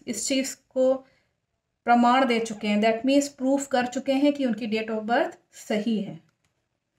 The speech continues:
और ये card यहाँ बताता है कि इसमें कोई, again वही,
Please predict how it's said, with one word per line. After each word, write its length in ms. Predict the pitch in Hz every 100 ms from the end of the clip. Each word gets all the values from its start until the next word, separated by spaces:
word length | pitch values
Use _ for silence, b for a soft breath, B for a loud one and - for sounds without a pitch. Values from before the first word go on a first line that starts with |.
| _ _ _ -
और 500 | 233 262 277 277 - _ _ _ -
ये 220 | 208 277
card 340 | 285 262 247
यहाँ 200 | 240 240
बताता 360 | 233 233 226 247
है 220 | 240 247
कि 140 | 247 262
इसमें 360 | 233 - 254
कोई, 420 | 247 240 254 277
again 380 | 240 226 254 262
वही, 320 | 240 233 254